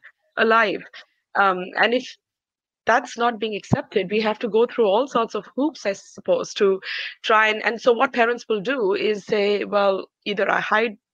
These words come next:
what I'm doing, either I tell you, uh, you know, I lie, e-, I, I will, um,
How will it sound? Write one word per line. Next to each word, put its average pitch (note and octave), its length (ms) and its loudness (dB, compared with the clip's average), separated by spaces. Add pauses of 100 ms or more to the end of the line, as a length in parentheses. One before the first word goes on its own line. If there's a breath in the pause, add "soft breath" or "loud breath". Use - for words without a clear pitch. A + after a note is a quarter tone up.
(480)
what G#3 120 2
I'm F#3+ 140 -4
doing, F3 340 -6 (640 loud breath)
either G#3 640 6
I F#3 420 4
tell A3+ 240 2
you, B3 560 0
uh, F3 280 4 (180)
you A3 160 -4
know, F3 100 0
I C3+ 100 4
lie, F#3 380 4 (320)
e-, G3+ 240 -8
I, E3 180 4
I F#3+ 160 4
will, F#3+ 540 -2
um, D#3+ 480 -2